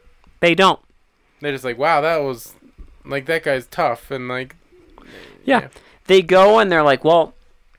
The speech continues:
Speaker 1: they beat up the nin-, they fight the ninjas and they're like, "Well, we need help from so-and-so." And they go to their friend who's on a boat.
Speaker 2: This is,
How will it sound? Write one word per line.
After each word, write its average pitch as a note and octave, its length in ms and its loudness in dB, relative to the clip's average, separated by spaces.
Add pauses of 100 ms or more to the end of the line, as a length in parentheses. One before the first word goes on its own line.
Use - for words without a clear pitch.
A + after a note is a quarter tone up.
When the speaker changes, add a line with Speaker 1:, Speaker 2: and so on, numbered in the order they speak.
(140)
Speaker 1:
they D3+ 160 -4
beat D3 180 -4
up D#3 120 -4
the D3 80 -2
nin-, C#3 280 0
they C#3 140 0
fight D3 240 0
the D3 80 -4
ninjas B2+ 340 -4
and B2 100 -2
they're B2 100 0
like, A2+ 120 -2
"Well, B2+ 120 0
we C3 160 -2
need B2 80 -4
help C3+ 180 -2
from A#2 140 -10
so-and-so." G#2+ 480 -4 (420)
And A#2+ 160 -2
they A#2+ 80 0
go B2+ 140 0
to B2+ 80 0
their B2 160 0
friend A#2+ 440 0
who's B2 200 -4
on A#2 100 0
a A2+ 60 -2
boat. A#2 340 0 (160)
Speaker 2:
This - 240 -18
is, - 220 -20